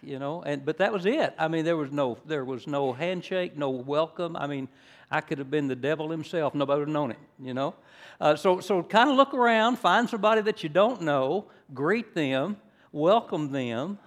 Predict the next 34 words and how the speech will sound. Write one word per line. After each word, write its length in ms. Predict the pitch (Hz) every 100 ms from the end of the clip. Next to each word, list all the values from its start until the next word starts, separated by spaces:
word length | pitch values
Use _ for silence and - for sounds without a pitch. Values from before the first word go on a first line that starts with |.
| -
uh, 180 | 151 139
take 300 | - 180 214
the 100 | 202
opportunity 800 | 190 190 151 - 185 156 147 143
to 80 | 127
say 260 | - 165 156
to 80 |
people, 560 | 139 143 117 - 123 120 - - - -
"We 240 | 156 175
really 560 | 147 143 156 170 170 165
are 340 | 143 135 135
glad 640 | 127 131 127 131 131 127 120 _
you're 200 | 131 113
here. 580 | 104 151 175 135 107 113 127
We 180 | 139 135
really 400 | 139 170 151 135
are 140 | 127
glad 320 | 127 123 110
you're 100 | 110
here." 300 | 107 110 110 - - - - -
Um, 400 | 175 170 143 135 - _ _ _ _
boy, 200 | 156 208
thanks, 560 | - - 233 190 - -
uh, 160 | 151 143 165
Grant 440 | 165 180 180 156
and 120 | 139
the 40 | 135
band, 340 | 135 156 147
thanks 280 | - 220 220
for 120 | 156
doing 260 | 147 156 147
that 140 | 139
last 320 | 139 147 147
song. 360 | - 143 147 160